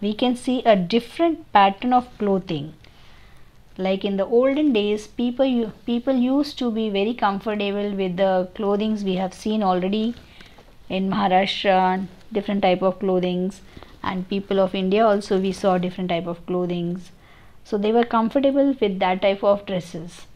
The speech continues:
But nowadays, in this modern days,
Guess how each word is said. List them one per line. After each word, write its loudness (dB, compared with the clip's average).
But -8
nowadays, 0
in -4
this 0
modern 2
days, 0